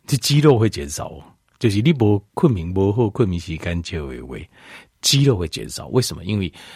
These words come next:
这个时候你，当你很疲劳的时候，可是你又硬撑着不睡觉，那身体会需要能量。那最快的能量来源就是分解你的肌肉。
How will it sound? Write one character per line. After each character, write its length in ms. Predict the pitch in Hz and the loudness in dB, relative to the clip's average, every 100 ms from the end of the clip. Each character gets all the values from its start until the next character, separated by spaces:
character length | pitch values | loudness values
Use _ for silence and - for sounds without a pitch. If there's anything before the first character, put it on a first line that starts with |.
| - | -8
这 100 | - 165 | -2 0
个 100 | 117 | 2
时 80 | |
候 80 | 101 | 0
你， 80 | 80 | -2
当 180 | - 98 | -2 -4
你 80 | 80 | -4
很 140 | 73 76 | -8 -12
疲 280 | - - - | -16 -14 -12
劳 200 | - 64 | -10 -10
的 140 | 62 | -12
时 140 | - 62 | -14 -14
候， 120 | 65 | -12
可 100 | - | -6
是 140 | 110 170 | 0 0
你 220 | 131 69 | 0 -2
又 260 | 98 123 - _ _ _ _ | 0 0 -4 _ _ _ _
硬 220 | 180 127 92 | 2 2 2
撑 260 | - 107 | -2 -2
着 80 | 90 | -4
不 120 | 71 | -8
睡 200 | - 78 | -10 -10
觉， 280 | - - - _ - - - | -8 -10 -12 _ -20 -18 -4
那 240 | 139 127 _ _ _ - | -2 -2 _ _ _ -8
身 260 | - 160 | 0 2
体 140 | 156 71 | 2 -4
会 140 | 92 | -6
需 260 | 85 - 92 | -6 -4 -2
要 320 | 90 78 78 _ _ | -2 -4 -10 _ _
能 280 | - 76 67 | -10 -10 -8
量。 180 | 78 - _ _ _ - | -10 -10 _ _ _ -2
那 60 | 165 - | -2 2
最 160 | 220 139 | 2 2
快 200 | - 127 | 2 0
的 120 | 87 | 0
能 180 | 76 82 | -4 -4
量 180 | 87 69 | -4 -6
来 180 | - | -10
源 220 | - - - | -12 -14 -10
就 120 | 98 | -8
是 240 | 80 - - | -6 -8 -6
分 280 | - 123 | 0 2
解 180 | 113 85 | 0 -6
你 80 | 67 | -8
的 140 | 64 71 | -14 -10
肌 280 | - 82 | -8 -8
肉。 220 | 78 78 | -8 -10